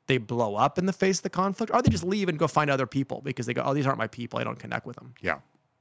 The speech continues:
Speaker 2: yeah. No, that's it. And, and so, uh, for us, I think that's why Paul contrasts love with hypocrisy.
Speaker 1: Hmm.
Speaker 2: Because hypocrisy, deception,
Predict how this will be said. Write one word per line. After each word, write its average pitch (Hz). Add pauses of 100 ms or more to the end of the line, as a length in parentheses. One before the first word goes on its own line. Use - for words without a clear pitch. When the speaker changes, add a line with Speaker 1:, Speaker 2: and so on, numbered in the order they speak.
(100)
Speaker 2:
yeah. 80 (920)
No, 101
that's 92
it. 80 (680)
And, 98
and 107
so, 120 (220)
uh, 107
for 147
us, 127
I 123
think 147
that's 139
why 107 (320)
Paul 107 (800)
contrasts 101 (100)
love 107 (120)
with 92
hypocrisy. - (1000)
Speaker 1:
Hmm. 117
Speaker 2:
Because 107 (180)
hypocrisy, - (1400)
deception, -